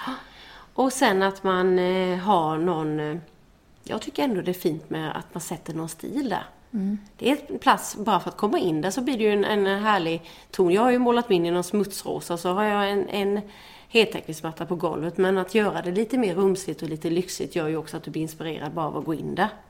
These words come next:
Speaker 2: Mm. Det som är lite kul och som vi kan faktiskt flika in redan nu,
Speaker 1: Mm.
Speaker 2: det är ju att i höst så ska vi
Speaker 1: Mm.
Speaker 2: göra ett event,
Speaker 1: Mm.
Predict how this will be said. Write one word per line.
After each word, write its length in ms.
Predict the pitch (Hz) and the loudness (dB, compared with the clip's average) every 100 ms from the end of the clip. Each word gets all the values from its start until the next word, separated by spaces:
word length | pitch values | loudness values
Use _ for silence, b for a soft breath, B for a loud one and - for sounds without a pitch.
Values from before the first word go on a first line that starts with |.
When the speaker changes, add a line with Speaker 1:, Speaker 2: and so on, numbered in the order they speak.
| - | -4
Speaker 2:
Mm. 220 | 202 190 202 B B B B | -2 -2 -6 B B B B
Det 140 | 220 | 2
som 160 | 220 226 | 6 6
är 140 | 330 | 6
lite 240 | 381 370 | 6 4
kul 280 | - 220 214 | 2 0 2
och 80 | 196 | 0
som 160 | 196 175 | -2 -4
vi 60 | |
kan 300 | 170 214 359 | -2 -2 -2
faktiskt 400 | 330 240 - - | 0 -2 -4 -10
flika 280 | - 190 196 | -4 -4 -2
in 200 | 185 170 | -4 -4
redan 420 | 175 175 160 160 | -4 -6 -4 -2
nu, 380 | 180 277 233 151 214 | 2 2 0 -4 -6
Speaker 1:
Mm. 180 | 214 294 B | -8 -10 B
Speaker 2:
det 180 | - 196 | -2 -2
är 300 | - 262 190 | 2 2 2
ju 160 | 180 185 | 2 0
att 380 | 160 202 160 - | 0 -4 -6 -8
i 60 | |
höst 720 | 165 - 254 330 - - - - b b b | -8 0 2 2 -2 -6 -12 -18 b b b
så 180 | - 247 | -4 -4
ska 400 | - - 185 262 | -2 0 2 2
vi 360 | 226 143 151 156 - _ _ _ _ | -2 -2 -6 -8 -14 _ _ _ _
Speaker 1:
Mm. 200 | 220 262 415 - - - | 2 4 2 -4 -20 -6
Speaker 2:
göra 340 | 233 214 165 | 0 0 0
ett 200 | 156 151 | -6 -4
event, 540 | 190 165 233 269 - - | -4 0 4 4 2 -2
Speaker 1:
Mm. 200 | 202 | -4